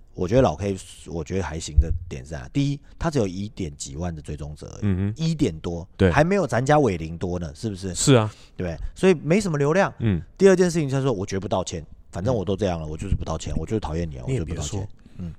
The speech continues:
Speaker 2: 你发生这件事情之后，
Speaker 1: 对。
Speaker 2: 他就超过咱家伟林了。
Speaker 1: 是吧？
Speaker 2: 是啊。
Speaker 1: <laughs> 你看，都不知道是演哪出，
Speaker 2: 就是这样子，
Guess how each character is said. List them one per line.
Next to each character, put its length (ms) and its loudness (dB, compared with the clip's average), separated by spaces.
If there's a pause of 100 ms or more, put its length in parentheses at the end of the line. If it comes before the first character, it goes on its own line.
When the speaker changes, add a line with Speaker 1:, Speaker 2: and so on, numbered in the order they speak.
(220)
Speaker 2:
你 200 -4 (480)
发 220 2
生 100 4
这 120 0
件 120 2
事 120 -6
情 160 -6
之 120 -8
后， 180 -6 (100)
Speaker 1:
对。 100 2
Speaker 2:
他 80 0
就 100 2
超 220 0
过 100 4
咱 140 -2
家 160 0
伟 140 -2
林 180 -10
了。 60 -12
Speaker 1:
是 200 -4
吧？ 200 0
Speaker 2:
是 260 12
啊。 240 12
Speaker 1:
<laughs> 80 0
你 60 8
看， 120 10 (160)
都 80 12
不 100 12
知 60 12
道 60 8
是 80 8
演 140 12
哪 180 10
出， 0 -
Speaker 2:
就 0 -
是 0 -
这 100 10
样 140 12
子， 80 2